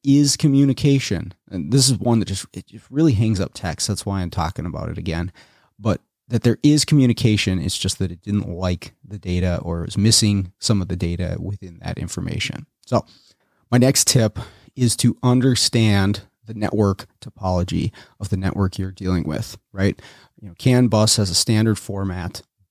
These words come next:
but manufacturers are free to construct the topology within a single vehicle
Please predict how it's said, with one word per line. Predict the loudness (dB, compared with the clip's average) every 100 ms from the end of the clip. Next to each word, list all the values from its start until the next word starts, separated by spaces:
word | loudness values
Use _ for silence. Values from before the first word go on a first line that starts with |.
| _
but | -2 0 -2 -6 -10 _ -6
manufacturers | 2 2 4 2 2 2 0 0
are | -2
free | -2 0 2 2
to | 0
construct | -4 -6 -4 0 2 2 0 -8 -14 _ _ _ -20
the |
topology | -18 -16 -6 0 4 4 2 -2 -2 -4 -10 _
within | -8 0 4 4
a |
single | 4 2 2 0
vehicle | 2 2 2 -2 -4 -6